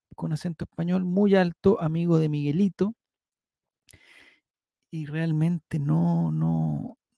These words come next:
entre nosotros nunca enganchaba con esas competencias, no, no sé, me parece que, no sé si tenía, bueno, yo tenía mucho sueño ayer.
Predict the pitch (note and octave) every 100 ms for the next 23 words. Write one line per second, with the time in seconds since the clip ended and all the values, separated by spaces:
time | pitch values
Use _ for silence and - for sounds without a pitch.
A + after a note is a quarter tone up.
0 | - _ _ _ _ _ - C3+ C#3 C3
1 | F3 - C#3 G3 - D3+ C3+ C3 - D3+
2 | D3 C#3 - C#3 B2+ C#3+ D3+ - C#3+ D3+
3 | D3+ D3+ - - D#3 - D3 D3 D3 D#3+
4 | D#3+ - - _ - - _ C#3 A#2+ D#3
5 | D3 D3+ E3 D3 C3 C#3 D3 D3 E3 C3+
6 | B2+ C#3 B2+ C3